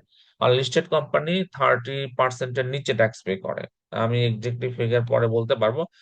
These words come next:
but আমি আগে স্টাডি করে যেটা দেখেছি যে at least seven থেকে ten percent-এর একটা ট্যাক্স গ্যাপ থাকে, আর যেটার কারণে কোম্পানি মার্কেটে আসে, এমনি এমনি আসে না।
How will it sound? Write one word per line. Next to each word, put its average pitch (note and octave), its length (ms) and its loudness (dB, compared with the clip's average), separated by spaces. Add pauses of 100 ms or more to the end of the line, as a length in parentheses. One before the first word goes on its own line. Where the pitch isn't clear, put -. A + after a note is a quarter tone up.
(280)
but B2+ 140 4
আমি B2+ 240 2
আগে A#2+ 280 0
স্টাডি A#2 300 0
করে A#2 160 -2
যেটা A2 180 -4
দেখেছি B2 440 -6
যে F3 180 0 (500)
at C3 140 0
least F3+ 300 0
seven C#3+ 280 2
থেকে C#3+ 180 -4
ten B2+ 220 -4
percent-এর B2 440 -2
একটা A#2+ 140 -6
ট্যাক্স A#2 460 -2
গ্যাপ A2 260 -2 (160)
থাকে, B2 420 -4 (480)
আর A#2+ 220 2
যেটার C#3+ 340 2
কারণে D3 500 4 (640)
কোম্পানি C3+ 440 0
মার্কেটে A2+ 440 -4
আসে, - 240 -12 (280)
এমনি C#3+ 260 0
এমনি D3 180 0
আসে A#2 280 0
না। F2+ 100 -8